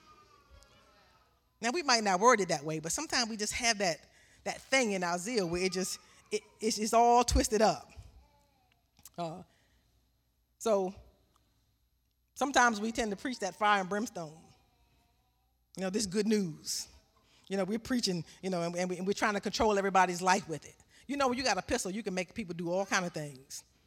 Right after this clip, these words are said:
You know that? You got a gun, you can make people jump, sit, run, hop.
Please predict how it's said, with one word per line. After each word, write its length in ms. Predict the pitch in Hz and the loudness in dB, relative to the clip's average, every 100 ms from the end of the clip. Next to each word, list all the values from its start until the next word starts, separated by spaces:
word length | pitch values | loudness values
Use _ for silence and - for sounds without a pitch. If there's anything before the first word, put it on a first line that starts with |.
| _ _ _ | _ _ _
You 120 | 226 | -4
know 140 | 269 285 | 0 4
that? 200 | 294 392 - - _ _ _ _ _ _ _ _ _ _ _ _ _ - | 2 0 -8 -20 _ _ _ _ _ _ _ _ _ _ _ _ _ -6
You 200 | 180 392 | 2 6
got 280 | 403 302 226 | 8 6 4
a 40 | |
gun, 340 | 320 339 233 | 4 6 6
you 100 | 233 | 2
can 140 | - 254 | 0 0
make 160 | 254 | 2
people 220 | - 196 190 | 2 0 0
jump, 320 | 190 269 - - - - _ _ _ _ _ _ | 2 2 0 -10 -20 -20 _ _ _ _ _ _
sit, 340 | - - 294 302 - - - - - | -12 -2 0 0 -6 -20 -20 -20 -6
run, 400 | 208 294 311 302 403 - - | 4 8 8 4 -2 -10 4
hop. 240 | 311 320 | 6 6